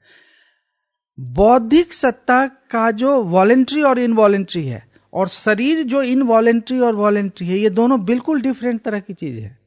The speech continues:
कार्य व्यवस्था दोनों की थोड़ी मिलती जुलती है, लेकिन है दोनों different। जैसे ऐच्छिक सत्ता है, हमारी इंद्रियों के द्वारा संचालित होती है,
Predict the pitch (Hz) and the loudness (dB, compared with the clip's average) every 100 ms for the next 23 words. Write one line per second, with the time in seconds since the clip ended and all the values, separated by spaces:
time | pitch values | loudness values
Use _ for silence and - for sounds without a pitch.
0 | _ _ _ _ _ _ 190 214 277 254 | _ _ _ _ _ _ 2 4 4 2
1 | 254 254 - 254 247 254 269 269 - 262 | 2 0 -2 0 2 2 0 -4 -4 -2
2 | 269 254 247 240 196 165 131 139 156 160 | 0 -2 -2 -4 -6 -6 -8 -8 -8 -6
3 | 190 160 214 214 220 220 180 165 151 123 | -6 -4 -4 -2 -2 -4 -4 -6 -6 -10
4 | - _ _ _ 151 180 247 240 208 202 | -12 _ _ _ -2 0 0 0 0 -2
5 | 285 247 202 - 170 160 170 175 185 196 | -4 -4 -6 -6 -6 -4 -4 -2 -2 -4
6 | - - _ 175 175 175 214 214 190 180 | -8 -20 _ -4 -2 0 0 -2 -4 0
7 | 180 170 - 170 156 160 160 - 127 131 | 2 0 -2 -4 -2 -4 -4 -8 -12 -12
8 | 113 110 | -14 -16